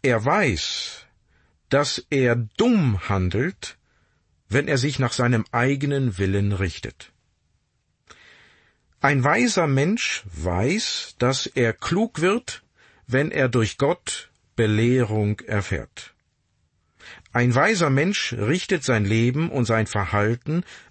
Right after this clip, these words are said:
an Gottes Offenbarung aus. Da die Bibel aber sehr umfangreich ist, ist es nicht so einfach,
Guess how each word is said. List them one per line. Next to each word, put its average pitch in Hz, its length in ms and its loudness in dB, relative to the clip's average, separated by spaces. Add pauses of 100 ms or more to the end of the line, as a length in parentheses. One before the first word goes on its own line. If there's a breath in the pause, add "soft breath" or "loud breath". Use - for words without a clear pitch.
an 101 280 0
Gottes 160 600 -2 (100)
Offenbarung 98 960 -2 (100)
aus. - 580 -8 (2250 loud breath)
Da 151 140 2
die 170 140 0
Bibel 196 400 2
aber 143 220 4
sehr 143 280 2
umfangreich 127 840 0
ist, - 580 -8 (420 loud breath)
ist 113 220 -2
es - 360 -4
nicht 107 220 0
so 127 200 0
einfach, 143 800 -2